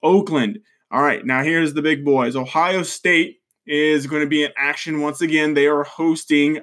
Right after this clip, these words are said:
Rutgers. They're gonna try and avenge that earlier loss. That one's at noon on Big Ten Network. Also coming your way, two P M tomorrow, Saturday on E S P N Plus. Dayton Flyers are hosting Duquesne at U D Arena, so that would be a good one for the Flyers as well.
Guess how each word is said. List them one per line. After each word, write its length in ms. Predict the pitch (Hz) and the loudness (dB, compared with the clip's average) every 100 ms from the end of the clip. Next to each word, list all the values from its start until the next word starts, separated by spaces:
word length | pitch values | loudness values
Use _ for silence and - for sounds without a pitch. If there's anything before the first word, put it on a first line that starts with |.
| - | -8
Rutgers. 720 | 139 147 175 - 147 139 147 | -2 0 -2 -2 2 2 2
They're 80 | 139 | -2
gonna 140 | 139 | -2
try 140 | 135 143 | -4 -4
and 80 | |
avenge 260 | 135 135 131 | -4 -4 -4
that 80 | 123 | -4
earlier 260 | 135 131 | -4 -4
loss. 240 | 123 123 - | -4 -4 -4
That 160 | 160 | -2
one's 140 | 208 196 | 0 0
at 100 | 131 | 0
noon 600 | 135 151 170 143 123 123 - - _ | 0 2 4 4 4 0 -6 -20 _
on 380 | 139 131 127 127 139 | -2 0 0 -2 -2
Big 240 | 139 135 | -2 -2
Ten 320 | - 139 127 123 - | -4 -2 -2 -4 -8
Network. 640 | 135 127 110 127 151 - _ _ - | -4 -2 -2 -4 -6 -8 _ _ -6
Also 560 | 143 202 - 175 160 170 | -2 -2 0 2 2 2
coming 240 | 165 151 | -2 0
your 80 | 139 | 2
way, 180 | 139 156 | 2 0
two 320 | - 220 214 | 2 2 4
P 340 | 214 190 180 | 2 0 0
M 380 | 165 165 196 202 _ _ - | 0 -2 -4 -10 _ _ -12
tomorrow, 560 | 196 175 165 165 185 196 | -6 -4 -2 0 -2 -4
Saturday 400 | - 175 165 165 | -2 0 0 0
on 120 | 160 | 0
E 100 | 160 | 0
S 120 | 156 | -2
P 120 | 160 | -4
N 60 | 151 | -6
Plus. 360 | 156 160 196 - - _ - | -4 -4 -4 -12 -20 _ 0
Dayton 280 | 160 170 151 | 2 0 -6
Flyers 520 | 151 156 165 165 160 | -4 0 0 0 0
are 100 | 156 | 0
hosting 380 | 165 156 156 147 | 0 0 -2 -2
Duquesne 720 | 147 - - 175 180 160 170 | -4 -6 -2 2 4 4 2
at 240 | 143 147 | 0 -2
U 200 | 143 156 | 0 -2
D 280 | 143 147 143 - | 0 2 0 -2
Arena, 520 | 131 135 135 151 180 | -2 2 2 0 -4
so 140 | - | 0
that 160 | 135 131 | 0 0
would 120 | 139 | 0
be 180 | 143 131 | 0 0
a 140 | 113 | -2
good 200 | 135 135 | -4 -2
one 140 | 139 131 | -2 -4
for 120 | 135 | -6
the 80 | 131 | -8
Flyers 480 | 143 139 147 135 | -6 -2 -2 -4
as 160 | 143 135 | -6 -6
well. 440 | 135 147 170 185 | 0 2 2 0